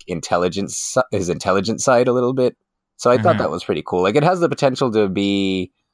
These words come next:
Speaker 1: like, a really big, comprehensive Spider-Man game that's gonna look at aspects of his character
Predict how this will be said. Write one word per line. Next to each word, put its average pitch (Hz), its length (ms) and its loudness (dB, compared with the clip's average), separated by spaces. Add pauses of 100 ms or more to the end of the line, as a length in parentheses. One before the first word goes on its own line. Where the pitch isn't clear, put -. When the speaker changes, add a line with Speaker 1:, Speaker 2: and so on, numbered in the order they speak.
(140)
Speaker 1:
like, 95 140 0
a 107 60 4
really 101 300 2
big, 90 460 -2
comprehensive 90 680 -2
Spider-Man 78 500 -4
game 80 220 -8
that's 73 240 -12 (100)
gonna 80 180 -4
look 82 160 -4
at 78 100 -8
aspects - 580 -6
of 69 220 -6 (100)
his 82 200 -4
character 85 520 -4